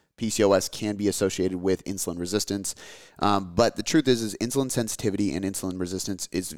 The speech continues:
is very much so related to total caloric intake and fat accumulation. So the more fat you have, the more likely that's gonna happen. So if you just lose body fat by being in a calorie deficit, you're probably gonna fix the issue.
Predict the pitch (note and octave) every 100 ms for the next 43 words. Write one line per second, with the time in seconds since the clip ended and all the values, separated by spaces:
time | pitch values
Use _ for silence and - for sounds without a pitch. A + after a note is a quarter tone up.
0 | - G2 A2 C#3 A#2+ A2+ - G#2+ G2+ E2+
1 | F#2+ F#2+ F2+ G2 F#2+ G#2 - G#2 F#2+ -
2 | - - - F#2+ G2+ F#2+ - F#2 F#2+ F#2
3 | - - - - A2 - _ - - A#2
4 | A#2+ - B2+ G2+ F2+ - - - A2+ G#2+
5 | A2 A2 F2 G2+ F#2+ G2 F#2+ F#2 F2 -
6 | F#2 F2+ F#2+ F2 - - - G2 A#2+ C#3+
7 | - - - - - A2+ - - C3 B2+
8 | A2+ A2+ - - _ G#2+ A2 F#2+ F2+ F2+
9 | G2+ G#2 G#2 - F#2 F#2 G2 G2 F2+ -
10 | F2+ F2 E2+ - - - - F#2+ G2+ -
11 | F2+ D#2 - G#2